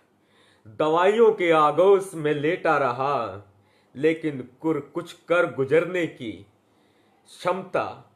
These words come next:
हिलोरे मारती रही। वही हुआ है,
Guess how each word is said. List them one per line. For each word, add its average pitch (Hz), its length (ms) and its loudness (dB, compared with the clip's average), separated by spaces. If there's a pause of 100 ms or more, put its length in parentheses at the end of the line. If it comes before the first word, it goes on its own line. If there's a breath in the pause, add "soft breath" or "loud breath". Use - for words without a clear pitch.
(220)
हिलोरे 139 400 0
मारती 101 480 -12
रही। - 280 -20 (1600 soft breath)
वही 160 380 0
हुआ 143 420 2
है, 98 360 -12